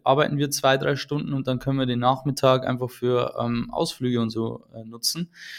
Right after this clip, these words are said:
Ähm, aber wenn man da wirklich fokussiert ist, dann kriegt man da unfassbar viel weiter. Ne, hier siehst du,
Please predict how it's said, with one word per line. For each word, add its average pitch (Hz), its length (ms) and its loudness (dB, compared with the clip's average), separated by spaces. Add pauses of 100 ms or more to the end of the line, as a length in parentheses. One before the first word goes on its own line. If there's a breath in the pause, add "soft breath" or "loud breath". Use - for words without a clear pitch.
(300 loud breath)
Ähm, 127 380 4 (360)
aber 127 300 4
wenn 143 120 6
man 175 160 4
da 139 140 4
wirklich 170 260 -2
fokussiert 160 600 0
ist, 190 320 2
dann 131 140 0
kriegt 151 180 -6
man 147 120 2
da 139 260 0
unfassbar 156 640 0
viel 127 180 -4
weiter. 120 460 0
Ne, 123 140 -2
hier 123 140 4
siehst 147 320 -4
du, 135 300 0